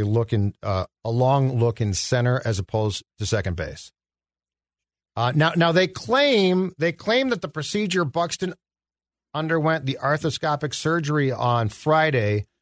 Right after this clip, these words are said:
is an attempt to get him back in the outfield, but that's a, "I'll believe it when I see it."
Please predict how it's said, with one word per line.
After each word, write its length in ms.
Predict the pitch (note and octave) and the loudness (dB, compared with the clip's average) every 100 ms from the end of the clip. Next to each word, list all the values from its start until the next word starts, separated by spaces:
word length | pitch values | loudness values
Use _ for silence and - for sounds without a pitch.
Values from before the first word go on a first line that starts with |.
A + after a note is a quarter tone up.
| _ _ _ | _ _ _
is 300 | D3+ E3 F#3 | -2 2 2
an 100 | F#3 | 2
attempt 340 | F3+ - F3 - | 0 2 0 0
to 80 | D#3 | 0
get 200 | D#3+ C#3+ | 2 2
him 220 | D#3 C3+ | 2 4
back 300 | D3+ D3+ - - | 4 2 0 -6
in 240 | C#3 C3+ - - | -2 -2 -4 -6
the 160 | B2+ B2+ | -4 0
outfield, 680 | C#3 C3+ - G#2+ F#2+ G#2+ B2 | 0 0 -2 -2 0 -4 -2
but 240 | A#2 C3 | 0 0
that's 460 | B2 A2+ D#3+ F3+ - | -2 2 2 2 0
a, 220 | C#3 C3 - | 2 0 0
"I'll 160 | C3+ | -2
believe 380 | B2 B2 C3 C3 | 0 2 2 2
it 80 | A#2+ | 0
when 140 | A#2 G#2 | 0 0
I 120 | F#2+ | -2
see 280 | - - C#2 | -4 -6 -8
it." 140 | - | -10